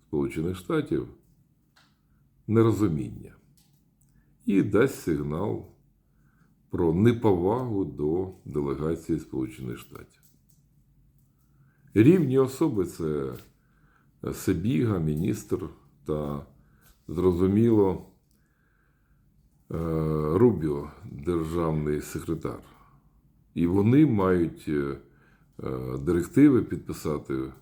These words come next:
економічну угоду. Але уявимо, що вона не буде ратифікована в Верховній Раді, і далі Трамп, е, е, буде проявляти агресію до України.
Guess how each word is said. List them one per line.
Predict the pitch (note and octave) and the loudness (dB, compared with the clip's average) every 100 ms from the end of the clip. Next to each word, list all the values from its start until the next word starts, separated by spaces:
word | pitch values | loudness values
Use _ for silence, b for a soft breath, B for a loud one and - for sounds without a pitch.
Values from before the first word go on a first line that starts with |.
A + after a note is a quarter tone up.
| _ b b b b | _ b b b b
економічну | F2+ - E2 D#2 C#2 - D2+ | -6 -2 0 0 -2 -4 -2
угоду. | D#2 G#2 A#2+ F2+ D2+ - _ b b b b b b _ | 0 2 2 0 -4 -12 _ b b b b b b _
Але | A#2 A#2+ C#3 C#3+ | 2 6 6 6
уявимо, | C#3 B2+ C3+ C#3 D#3+ D#3 C#3+ | 4 4 6 8 6 6 2
що | - - - - C3+ | -2 -10 -12 -4 0
вона | B2 B2 | 2 2
не | B2+ | 2
буде | B2 A#2+ A#2+ A2+ | 2 4 6 6
ратифікована | A2 A2+ A2+ G#2 A2+ A#2 G#2+ G#2 | 6 2 0 -4 0 2 2 2
в | G2 | 2
Верховній | G2+ - G#2+ G2+ G2+ G#2 | 0 0 -2 0 2 2
Раді, | B2 F3+ F#3 A2+ F#2 | 2 2 0 2 2
і | F2+ | 2
далі | E2+ G#2+ D3 C#3 A2+ F#2+ F#2 B B B _ - | 0 2 2 4 2 2 -2 B B B _ 0
Трамп, | A2+ C3+ D#3 D3+ C3 - | 4 4 4 2 -2 0
е, | B2 A2+ G#2 G2 F2+ B B B B B _ - | 4 6 6 4 -2 B B B B B _ -12
е, | F2+ F2 E2 D#2 D2+ C2 - - _ - | -8 -6 -4 -2 -2 -4 -10 -20 _ -6
буде | G#2+ A#2+ | 0 4
проявляти | A#2+ A#2+ A#2 A2+ A2+ G#2+ A2 | 4 6 6 8 6 4 4
агресію | G2+ G2 C3+ C3 - G#2+ | 4 4 0 0 0 0
до | F#2 G2 | 2 0
України. | G2 - G2 B1+ - | 0 0 0 -2 -8